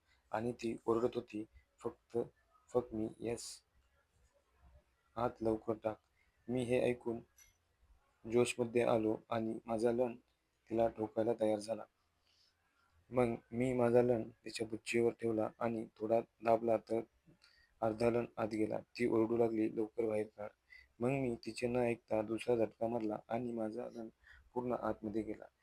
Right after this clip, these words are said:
तिच्या डोळ्यात पाणी येऊ लागले. मी तिला किस करू लागलो. मग मी परत तिला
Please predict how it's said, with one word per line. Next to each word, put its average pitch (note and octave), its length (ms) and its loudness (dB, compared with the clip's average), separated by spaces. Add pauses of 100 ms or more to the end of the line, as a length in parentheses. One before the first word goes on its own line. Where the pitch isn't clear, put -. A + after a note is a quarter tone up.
(280)
तिच्या B2 180 2
डोळ्यात A#2+ 260 0 (120)
पाणी A2+ 220 0
येऊ A#2 120 -2
लागले. G#2+ 340 0 (560)
मी B2 200 -2
तिला A#2 180 0 (180)
किस A#2+ 180 -6
करू A2+ 240 0
लागलो. A2 280 -2 (1900)
मग B2 220 4 (200)
मी B2 280 -4 (120)
परत B2 300 4 (1500)
तिला A#2+ 240 0